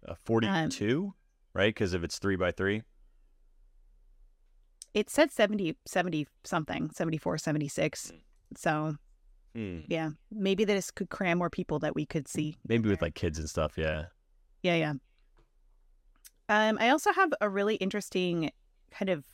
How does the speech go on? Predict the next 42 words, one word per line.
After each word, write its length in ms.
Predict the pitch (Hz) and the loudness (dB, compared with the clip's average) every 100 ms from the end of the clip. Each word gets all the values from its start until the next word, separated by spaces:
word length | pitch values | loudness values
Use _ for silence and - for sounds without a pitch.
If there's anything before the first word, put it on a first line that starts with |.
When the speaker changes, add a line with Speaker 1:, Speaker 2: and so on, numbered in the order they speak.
| _ _ _ - | _ _ _ -6
Speaker 2:
note 560 | 196 190 170 170 - - _ | -2 2 4 2 -2 -16 _
that 160 | 196 202 | -2 0
was 160 | 185 - | 0 -2
from 260 | - 196 | -2 0
the 180 | 185 165 - | 0 -4 -2
Guide 460 | 185 170 220 262 269 - _ _ _ _ _ | 2 4 4 2 -2 -8 _ _ _ _ _
for 100 | 240 | 2
Nature's 340 | 240 247 233 | 4 4 2
Wonderland, 720 | 202 196 220 226 220 214 214 - 240 | 2 2 4 4 4 4 4 0 0
from 160 | 214 185 | 0 2
the 100 | 180 | 0
hosts 440 | - 247 240 - | 2 2 2 -2
and 120 | 190 | -2
hostesses 800 | - 196 - - 135 131 123 - - | 0 -2 -2 -6 -6 -4 -4 -6 -2
from 220 | 175 170 - | 0 0 -2
University 580 | 180 214 180 180 - 160 | 0 0 0 0 0 0
of 60 | |
Disneyland, 500 | 151 - 143 135 - | -2 -2 -2 -2 -4
which 220 | 139 - | -4 -2
is 280 | 147 147 - - _ - | -2 -2 -6 -16 _ -4
the 120 | 196 | -4
precursor 640 | - 233 226 208 196 180 165 | 0 0 2 0 0 0 -2
to 340 | - 175 165 | 0 0 2
Disney 340 | 151 151 160 | 0 0 2
University, 640 | 151 147 156 151 - 151 139 | 4 2 0 -2 -2 0 0
if 180 | 139 - | 0 0
you 120 | 147 | 2
know, 380 | 139 131 - - - | 2 2 0 -4 -2
that 220 | 151 - | 0 0
is 260 | 135 139 - | -2 -6 -2
what 240 | 143 - | -2 -2
the 60 | 190 | 2
cast 260 | 320 294 | 4 4
members 300 | 202 151 147 | 2 -2 -4
go 200 | - 147 151 - | -2 -4 -4 -6
through 240 | 165 156 | -4 -4
to 320 | - 165 165 | -4 -6 -4
learn 220 | 170 156 151 | -2 0 -2
Disney 260 | 143 165 | -2 -2
culture 440 | - 226 - 147 123 | 2 2 2 -2 0
and 240 | 139 147 | 0 0
to 320 | - 120 147 | -2 -4 -6